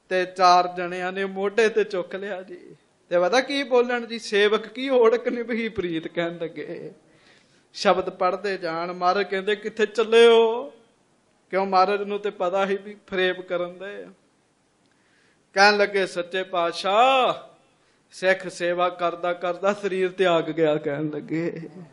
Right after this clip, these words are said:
ਐਵੇਂ ਉਹ ਜਿੰਦਾ ਉੱਤੇ ਸੁਣ ਰਿਹਾ ਸਾਰੀਆਂ ਗੱਲਾਂ। ਤੇ ਸੇਵਾ ਕਰਦਾ ਕਰਦਾ ਸਰੀਰ ਤਿਆਗ ਗਿਆ, ਤੇ ਮਹਾਰਾਜ ਇਹ ਕਹਿੰਦਾ ਸੀਗਾ ਵੀ, "ਸੰਸਕਾਰ ਪਿੰਡ ਕਰਿਓ," ਤੇ ਹੁਣ ਇਹਦਾ ਸੰਸਕਾਰ ਕਰਨ ਚੱਲੇ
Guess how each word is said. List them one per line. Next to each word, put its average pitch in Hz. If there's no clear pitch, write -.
ਐਵੇਂ 208
ਉਹ 214
ਜਿੰਦਾ 196
ਉੱਤੇ 214
ਸੁਣ 185
ਰਿਹਾ 196
ਸਾਰੀਆਂ 190
ਗੱਲਾਂ। 175
ਤੇ 190
ਸੇਵਾ 190
ਕਰਦਾ 190
ਕਰਦਾ 190
ਸਰੀਰ 175
ਤਿਆਗ 170
ਗਿਆ, 190
ਤੇ 185
ਮਹਾਰਾਜ 180
ਇਹ 208
ਕਹਿੰਦਾ 190
ਸੀਗਾ 180
ਵੀ, 190
"ਸੰਸਕਾਰ 175
ਪਿੰਡ 175
ਕਰਿਓ," 175
ਤੇ 180
ਹੁਣ 180
ਇਹਦਾ 180
ਸੰਸਕਾਰ 170
ਕਰਨ 160
ਚੱਲੇ 156